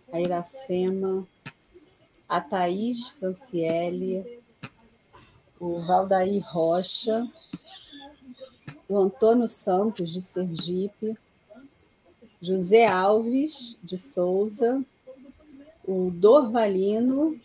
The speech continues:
trazendo vários aqui, Lula presidente em dois mil e vinte e dois, a Filomena, de Salvador, na Bahia, Iracema, o Augusto Ramalho,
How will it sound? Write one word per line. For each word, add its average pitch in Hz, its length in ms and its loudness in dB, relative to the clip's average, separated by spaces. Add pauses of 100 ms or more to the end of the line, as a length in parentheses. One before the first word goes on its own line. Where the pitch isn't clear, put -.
(440)
trazendo 170 800 -4
vários 165 480 -4
aqui, 180 360 -4
Lula 185 300 0
presidente 170 720 -4
em 170 60 -4
dois 165 180 -4
mil 160 160 -4
e - 20 -10
vinte 156 260 -12
e 156 40 -14
dois, 196 800 -4
a 180 100 -2
Filomena, 202 1000 -2 (640)
de 196 120 -4
Salvador, 214 800 2
na 202 100 -2
Bahia, 180 480 -2
Iracema, 202 960 -2 (1400)
o 180 100 6
Augusto 190 480 4
Ramalho, 196 960 0